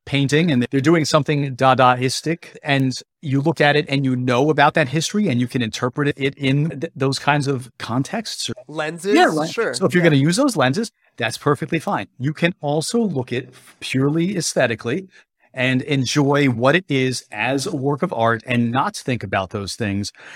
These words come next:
Speaker 1: and have two
Speaker 2: Yes.
Speaker 1: entirely different experiences. One is political, or one has to do with the context of the age. The other one doesn't. You can also be in the context of the age from which they emerged as just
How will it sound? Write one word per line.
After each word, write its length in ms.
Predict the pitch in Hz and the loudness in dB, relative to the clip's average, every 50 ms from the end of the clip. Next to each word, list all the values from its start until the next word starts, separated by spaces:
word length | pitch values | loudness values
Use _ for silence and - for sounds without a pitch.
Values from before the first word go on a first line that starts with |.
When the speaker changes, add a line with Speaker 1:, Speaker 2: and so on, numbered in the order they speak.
| - - | -12 -6
Speaker 1:
and 140 | - 135 120 | -4 -4 -2
have 200 | 104 127 127 120 - | 0 0 0 0 -2
two 60 | 127 | -4
Speaker 2:
Yes. 220 | 139 147 214 202 175 | -2 0 2 2 2
Speaker 1:
entirely 480 | 135 - - - 123 143 175 202 214 | 0 -2 0 0 2 2 2 0 0
different 300 | 185 196 196 - 214 220 | -2 -2 -2 0 -2 -2
experiences. 680 | 214 - - 135 131 127 123 123 - - 131 127 - | -2 -2 -4 -4 -2 -2 -4 -4 -4 -6 -6 -6 -6
One 280 | - 107 107 107 110 139 | -6 -4 0 2 2 2
is 100 | 180 180 | 2 0
political, 600 | - - 277 247 208 170 156 - 165 165 165 180 | -2 -2 0 0 0 0 0 0 2 2 2 2
or 240 | 160 127 127 123 120 | 0 0 2 2 0
one 240 | 123 127 139 156 160 | 0 0 2 2 2
has 260 | 135 147 170 165 - | 2 2 0 0 -2
to 80 | - 147 | -4 -2
do 160 | 135 147 147 | 0 0 0
with 140 | 147 143 127 | 0 0 0
the 80 | 139 | -2
context 500 | - - - 131 131 - - 180 170 - | -4 -2 -4 -4 -2 0 -2 -2 0 -2
of 60 | 190 180 | -4 -4
the 160 | 208 190 - | -6 -6 -4
age. 400 | 120 113 113 110 123 127 - - - - - - - - | -2 -2 0 0 -2 -2 -6 -10 -18 -20 -20 -20 -6 0
The 120 | 127 135 | 2 2
other 100 | 135 135 | 4 4
one 200 | 139 147 147 151 | 4 2 2 4
doesn't. 400 | 165 185 156 104 98 95 - - | 4 4 2 2 -2 -6 -6 -4
You 80 | 131 131 | -4 -2
can 120 | - 135 | 0 0
also 280 | 131 143 147 - 165 135 | 0 0 0 0 0 0
be 160 | 139 139 139 | 2 2 2
in 60 | 135 | 2
the 80 | 131 120 | 0 0
context 460 | - - 135 135 - - 143 127 - | 0 0 0 2 2 0 -2 -2 -4
of 60 | 127 | -4
the 180 | 117 131 127 117 | -4 -6 -4 -4
age 300 | 117 127 139 147 143 - | -4 -4 -4 -4 -4 -4
from 180 | - 139 127 | -4 -4 -2
which 220 | 127 135 131 - - | -2 -2 -4 -2 0
they 160 | 135 120 120 | 2 2 2
emerged 580 | 120 117 117 120 123 123 135 160 220 208 - - - - - - - - | 2 2 2 2 2 2 2 2 0 -2 -6 -10 -16 -18 -18 -18 -16 -6
as 280 | - 131 135 131 107 - | 0 0 2 2 0 -2
just 500 | - - - 127 135 151 165 - - | -6 -4 0 2 4 4 4 2 -2